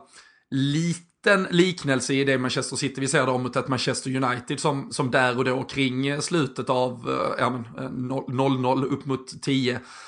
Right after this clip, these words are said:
var, var fenomenala, eh, och hade också en, en truppbredd som, som sannoliken,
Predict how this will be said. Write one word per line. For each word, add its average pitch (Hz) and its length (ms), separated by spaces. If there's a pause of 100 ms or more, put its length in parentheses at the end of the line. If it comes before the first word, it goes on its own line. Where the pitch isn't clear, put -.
(180)
var, 143 260
var 139 320
fenomenala, 151 880 (140)
eh, 131 320
och 120 60
hade 131 220
också 127 280
en, 127 180 (600)
en 139 180
truppbredd 131 640
som, 123 360 (440)
som 135 200
sannoliken, 135 760